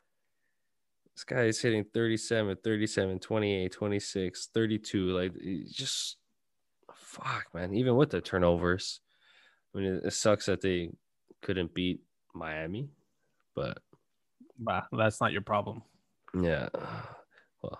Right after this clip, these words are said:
Speaker 1: he broke one of my other parlays, so a little bit of a problem, but nothing too
Speaker 2: Wow.
Speaker 1: crazy. <laughs> Yeah.
Speaker 2: Yeah, he's, uh, yeah, he's playing really well. He's,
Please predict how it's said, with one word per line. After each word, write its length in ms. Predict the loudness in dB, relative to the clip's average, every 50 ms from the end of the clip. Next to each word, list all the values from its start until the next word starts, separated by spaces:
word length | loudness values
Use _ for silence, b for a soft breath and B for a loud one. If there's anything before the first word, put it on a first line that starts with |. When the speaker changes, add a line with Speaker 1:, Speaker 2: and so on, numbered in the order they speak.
| -6 -6
Speaker 1:
he 80 | -6
broke 280 | -2 0 -2 -2 0 0
one 180 | 0 2 2
of 60 | 4 4
my 140 | 2 2
other 140 | 2 0 -4
parlays, 460 | -8 -10 -12 -12 -12 -12 -12 -12 -14
so 240 | -14 -14 -14 -16 -14 -8
a 40 | -2
little 160 | 2 2 2
bit 140 | 2 2 -2
of 100 | -4 -4
a 60 | -6
problem, 340 | -4 -2 -2 -2 -2 -2 -4 -4 -4 -6
but 100 | -6 -6 _ _ _ -8
nothing 320 | -2 -2 -2 0 -2 -4 -4
too 140 | -4 -4 0
Speaker 2:
Wow. 240 | 4 6 6 6 4
Speaker 1:
crazy. 720 | 0 -6 -10 -18 _ _ _ -20 -20 -20 _ _ 0 0 0
<laughs> 60 | -4 -2 0 0 0 0 -4 _ -10 -10 -10 -10 _ _ _ _ _ _ _ _ B B B B B B B B B B B B B B B B _ _
Yeah. 80 | -2 -2
Speaker 2:
Yeah, 140 | 0 0 -2 -6 -4 -2
he's, 320 | 0 0 2 0 2 4
uh, 560 | 4 6 6 6 6 6 6 6 4 4 2 0
yeah, 80 | 0 -2 -4
he's 140 | -8 -8 -2
playing 180 | 2 2 4 4
really 140 | 6 4 4
well. 260 | 4 2 0 -2 -6 _ _ _ _
He's, 200 | -2 -2 0 0